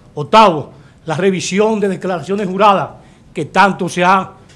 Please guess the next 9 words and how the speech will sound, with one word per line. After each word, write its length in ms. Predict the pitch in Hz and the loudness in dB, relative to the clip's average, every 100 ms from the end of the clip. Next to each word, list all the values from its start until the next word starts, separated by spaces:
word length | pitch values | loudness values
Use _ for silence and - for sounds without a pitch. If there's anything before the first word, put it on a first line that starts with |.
| _ _ _ - _ _ _ _ | _ _ _ -20 _ _ _ _
hablado, 560 | 151 180 175 151 131 - - _ _ 160 | -2 2 4 2 -6 -16 -20 _ _ -10
una 280 | 180 196 | -2 -2
profunda 960 | - 180 - - 277 285 196 185 190 - _ _ _ _ _ - | -2 -4 -4 -4 0 2 2 0 -2 -10 _ _ _ _ _ -6
revisión 540 | 175 185 - 175 202 | 0 0 0 0 0
de 80 | 190 | 0
las 100 | 180 | -2
declaraciones 640 | 165 - 160 147 143 180 165 | -2 -4 -6 -6 -6 -6 -4
juradas. 380 | 165 175 123 - - - _ _ | 0 0 -2 -8 -20 -20 _ _
Noveno, 540 | 151 185 214 190 139 | 0 2 4 2 -4